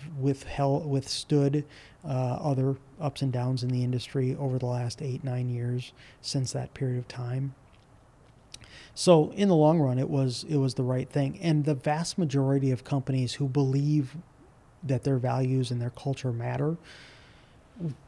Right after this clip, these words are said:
probably have stories just like that in, in, in ways in which in the short term, it was going to be difficult. And I think this is the other message for leaders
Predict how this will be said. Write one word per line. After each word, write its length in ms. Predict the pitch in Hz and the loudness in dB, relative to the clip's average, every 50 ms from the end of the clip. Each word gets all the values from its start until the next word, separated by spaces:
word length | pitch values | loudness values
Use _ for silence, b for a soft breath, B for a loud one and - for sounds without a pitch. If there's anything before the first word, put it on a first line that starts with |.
| - | -14
probably 300 | - - 214 220 220 185 | -4 -2 -2 2 2 2
have 140 | 127 139 131 | 2 2 -2
stories 380 | - - - 147 135 135 127 110 | -4 -2 0 2 2 2 0 -2
just 340 | - - 147 143 - - - | -2 -2 -2 0 0 -2 -4
like 260 | 123 127 127 - - | -2 -2 -2 -2 -4
that 260 | 131 123 127 135 - - - | -10 -10 -10 -14 -18 -10 -2
in, 300 | 147 139 131 127 139 - | 2 2 2 2 0 0
in, 500 | 160 151 135 131 127 123 123 123 135 - | 0 0 2 2 2 2 0 0 -2 -4
in 280 | 170 151 143 135 131 127 | -2 0 0 2 2 2
ways 340 | 135 131 131 135 131 120 | 2 2 2 2 2 0
in 160 | 135 127 123 120 | 0 -2 0 0
which 360 | 127 123 123 - - - - B B B B B B B B | 0 -2 -2 -2 -4 -8 -8 B B B B B B B B
in 120 | 165 151 | 0 2
the 80 | 143 127 | 2 2
short 260 | - - 151 151 - | 2 0 0 0 2
term, 180 | - 208 208 185 | 0 0 0 0
it 80 | - | -2
was 340 | 185 151 151 180 190 160 135 | 0 0 2 2 2 0 -2
going 240 | - - 143 139 139 | -2 -2 0 2 2
to 80 | 135 | 0
be 160 | 123 127 131 127 | 0 0 -2 -2
difficult. 520 | 110 143 151 151 - 120 - 127 131 127 | 2 0 0 0 -2 -8 -6 -6 -4 -2
And 100 | 139 135 | 0 2
I 60 | 139 131 | 0 2
think 220 | - 208 180 139 | 2 2 2 4
this 200 | 151 165 160 - | 2 2 4 4
is 120 | 175 143 | 0 0
the 160 | 120 143 135 135 | 2 2 2 2
other 180 | 139 139 127 | 2 2 0
message 420 | 120 127 135 135 - - 135 - - | 0 0 -2 -2 -2 -4 -6 -6 -6
for 200 | - - 143 131 | -8 -4 -4 -2
leaders 580 | 123 127 127 131 135 131 131 123 120 - - | 0 0 0 0 2 2 2 0 -2 -6 -10